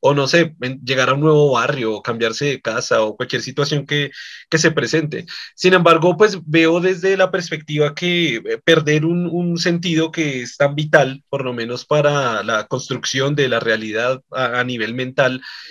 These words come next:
eh, me parece que, eh, propone unos retos muchísimo más grandes y muchísimo más, eh, fuertes. Eh, sin embargo, lo, lo que veo es que a, a pesar de que sean mucho más grandes, usted lo propone como, como cambios que simplemente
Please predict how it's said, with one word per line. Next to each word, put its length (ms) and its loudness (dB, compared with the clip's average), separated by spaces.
eh, 300 2
me 180 6
parece 420 2
que, 320 -4
eh, 480 2
propone 680 4
unos 560 -2
retos 480 0
muchísimo 560 0
más 260 -2
grandes 400 2
y 60 -4
muchísimo 600 -4
más, 540 -4
eh, 340 -4
fuertes. 640 -2
Eh, 580 4
sin 180 2
embargo, 420 4
lo, 140 4
lo 160 6
que 120 2
veo 280 0
es 120 -10
que 360 -4
a, 220 6
a 80 -2
pesar 400 4
de 160 -4
que 120 -8
sean 220 0
mucho 220 -2
más 160 0
grandes, 420 0
usted 240 0
lo 140 2
propone 420 2
como, 480 0
como 260 0
cambios 300 2
que 100 -6
simplemente 680 -2